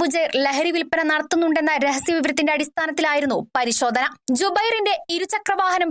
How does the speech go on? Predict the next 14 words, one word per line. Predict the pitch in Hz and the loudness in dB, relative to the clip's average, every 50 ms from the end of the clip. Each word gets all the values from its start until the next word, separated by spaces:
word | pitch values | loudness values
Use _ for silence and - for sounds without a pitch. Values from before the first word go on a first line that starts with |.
| - | -2
പരിശോധിക്കുന്നതിനിടെ | 339 320 320 285 - 370 285 330 294 359 339 330 302 285 247 254 339 349 - - - - - 233 226 | -2 0 0 0 0 0 0 0 0 0 0 0 0 0 0 0 -2 -4 -8 -12 -16 -6 -2 0 0
ജുബൈർ | - 302 277 - - - - - | 2 2 0 0 0 -2 -2 -2
സിവിൽ | - 330 311 381 381 - | 0 0 0 0 0 0
പോലീസ് | 381 370 349 339 - 359 | 0 2 2 2 2 0
ഓഫീസർ | 330 - 349 339 - 320 - - - 285 | 0 0 0 0 0 0 0 0 0 0
അജീഷിനെ | 294 247 320 349 - - 320 311 - 190 247 277 | 0 0 0 0 0 0 0 0 0 0 0 0
മർദ്ദിക്കുകയായിരുന്നു. | 277 285 254 254 330 - 294 233 226 262 254 254 262 254 269 320 311 - _ _ - | 0 0 0 0 0 0 0 0 0 0 0 0 0 0 -2 -2 -4 -6 _ _ -2
തുടർന്ന് | 302 302 302 320 320 320 - - 240 | 0 0 0 0 0 -2 0 0 0
ജുബൈറിന്റെ | 285 302 254 311 320 330 339 330 339 330 339 | 0 0 0 0 0 0 0 0 0 0 -2
പക്കൽ | 302 - 330 320 302 | -2 -2 -2 -2 0
നിന്ന് | 302 254 233 330 339 - _ _ _ 277 277 | 0 0 0 -2 -4 -8 _ _ _ -2 0
ലഹരി | 302 311 330 370 381 381 | 0 2 0 0 0 0
പൊതിയാൻ | 359 294 359 349 349 339 | 2 2 2 2 2 2
ഉപയോഗിക്കുന്ന | 269 339 330 294 330 302 339 349 311 311 | 2 2 2 2 0 0 0 0 0 0